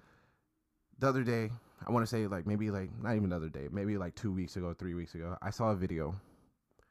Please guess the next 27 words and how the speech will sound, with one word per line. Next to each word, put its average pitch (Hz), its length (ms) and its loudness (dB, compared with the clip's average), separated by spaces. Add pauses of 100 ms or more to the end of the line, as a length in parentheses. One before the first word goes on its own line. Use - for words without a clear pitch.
(580)
of 85 340 2 (180)
when 101 180 0
the 98 160 0
whole 113 300 2
winter 101 260 0
storm 90 300 0
was 85 120 -2
happening, 82 520 -2 (240)
uh, - 120 -2
down 87 220 6
in 73 80 2
Texas. - 520 -6 (600)
There - 140 -4
was 82 100 -2
a 92 60 -6
kid 113 180 4
walking 101 380 6
home 80 320 0 (280)
from 127 200 0
work, 131 320 4 (3000)
gets 113 160 0
pulled 110 240 4
over 95 180 4
by 90 160 0
the 85 60 0
police 85 240 -4
officers. - 560 -14